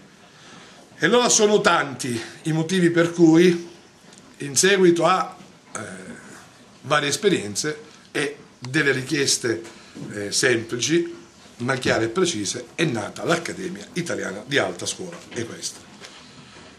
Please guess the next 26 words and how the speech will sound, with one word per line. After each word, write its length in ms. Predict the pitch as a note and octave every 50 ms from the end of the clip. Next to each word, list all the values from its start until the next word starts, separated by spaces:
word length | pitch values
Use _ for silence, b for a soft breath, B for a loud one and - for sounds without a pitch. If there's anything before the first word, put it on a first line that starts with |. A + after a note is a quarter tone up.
| - -
Eh, 340 | G#2 G#2 G2+ G2 F#2+ F#2+ F#2+ -
ho 120 | - E3
notato 420 | E3+ F3+ F#3+ F#3+ A#3+ C4 A#3+ B3 G3+
personalmente 840 | F3 E3+ - - - E3+ E3+ F3 F3+ G#3 G#3+ G#3 G3 F3+ E3+ D#3+ E3
critiche 580 | - - G3+ G#3 F#3 E3 F#3 F3 - E3 D#3+
asprissime 680 | D#3 D3+ - - E3+ E3 F3+ F3 - - C#3 C3 B2+ C3
nei 100 | C#3 C#3+
miei 140 | C#3+ C#3
confronti, 800 | C3+ C3+ B2 A#2+ A2+ D#3 E3+ F#3+ G#3 A3 G#3 - C#4 C#4+ - - - - _ _ - - - - - B B B B B B
nei 160 | B A#2 C3+
confronti 440 | C3 C3+ C#3 C3 A#2+ C#3+ C#3 C3 C3
dell'Accademia, 840 | B2+ B2 B2 B2 B2 - C3 C3 D3 E3 E3+ E3+ F3 F3 F#3 F3+ - B B B B B B B
gente 400 | A#2 A#2+ D3+ E3 E3+ E3 E3 D#3
che 140 | - D3 C#3
scrive: 560 | - - - D#3 D3+ D#3 D3+ C#3 C3+ C#3+ - -
"Ma 180 | C3 C3+ C#3
è 120 | D3+ E3+ E3+
un 260 | E3 D3+ C#3+ C3+ C3+
maneggio", 760 | C3 B2 B2 C#3 D3 D3+ C#3 C3 B2+ C#3+ D3+ D3+ D3 - -
altri 480 | - - C#3+ D3+ D3 D3 D3 - D3 C3+
che 140 | - - C3
scrivono: 520 | - - - D3+ C#3+ C#3+ C3+ C3+ C3+ C3
"Ma 140 | B2+ C3+ C3
chi 240 | C3 C3 D#3+ D#3+ D#3
è 40 | -
costui?", 580 | - C#3 - - - - E3 D#3 D#3 D3+ D3+